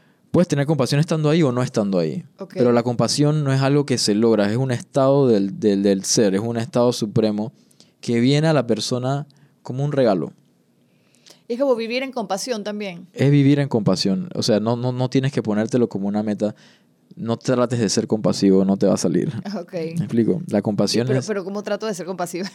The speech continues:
Speaker 2: <laughs> Te hago la pregunta igual, ¿no?
Speaker 1: Claro, no puedes tratar de ser compasiva. O sea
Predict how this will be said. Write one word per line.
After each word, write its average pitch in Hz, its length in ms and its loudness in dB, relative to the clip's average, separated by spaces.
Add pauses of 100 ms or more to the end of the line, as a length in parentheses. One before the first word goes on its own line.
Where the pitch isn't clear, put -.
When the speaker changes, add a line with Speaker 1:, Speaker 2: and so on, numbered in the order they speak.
(120)
Speaker 2:
<laughs> 170 180 -4
Te 170 100 -2
hago 175 120 0
la 190 80 -2
pregunta 170 260 -6
igual, 160 260 -6
¿no? - 160 -18
Speaker 1:
Claro, 196 380 2
no 107 180 0
puedes 131 200 2
tratar 101 260 0
de 98 60 2
ser 98 100 -2
compasiva. 95 520 -2 (640)
O 113 40 -14
sea 117 180 2